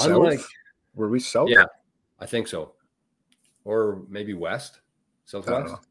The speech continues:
Speaker 1: I don't know either. That's my favorite hole right there. I think that's number sixteen, that par,
Speaker 2: Yeah.
Speaker 1: par three.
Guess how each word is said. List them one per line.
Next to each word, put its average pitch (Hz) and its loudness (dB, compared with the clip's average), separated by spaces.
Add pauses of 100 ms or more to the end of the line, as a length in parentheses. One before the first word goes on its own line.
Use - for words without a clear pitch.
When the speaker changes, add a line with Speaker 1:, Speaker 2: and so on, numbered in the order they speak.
(480)
Speaker 1:
I 78 -8
don't 69 -10
know 73 -10
either. 73 -12 (1400)
That's 117 -2
my 131 4
favorite 107 2
hole 101 2
right 92 0
there. 90 -4
I 87 -4
think 95 -8
that's 110 -2
number 101 -4
sixteen, 92 -10 (460)
that 87 -6
par, 104 0
Speaker 2:
Yeah. 104 6 (100)
Speaker 1:
par 101 -4
three. 120 -4